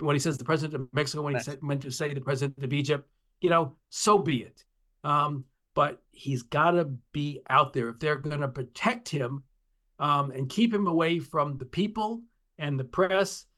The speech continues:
Speaker 1: it's going to f-, further the narrative that the guy is not capable of doing it, which I think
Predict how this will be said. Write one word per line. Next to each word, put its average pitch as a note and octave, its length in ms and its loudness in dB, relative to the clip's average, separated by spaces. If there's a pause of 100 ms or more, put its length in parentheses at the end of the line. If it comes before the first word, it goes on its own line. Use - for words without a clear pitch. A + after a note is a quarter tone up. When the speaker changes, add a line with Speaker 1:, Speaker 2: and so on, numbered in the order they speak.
(140)
Speaker 1:
it's B2 200 -6
going C3+ 320 0
to B2+ 140 -6
f-, - 340 -18 (460)
further G3 420 6
the D#3+ 140 2
narrative C#3 680 2
that B2+ 120 -12
the C3+ 60 -14
guy C3+ 220 4
is B2+ 200 2
not D#3+ 360 0
capable C#3 560 -2
of A#2 180 -4
doing F#3 400 6
it, A#2 300 -10 (540)
which C#3 260 -2
I C3 80 0
think C3 260 -2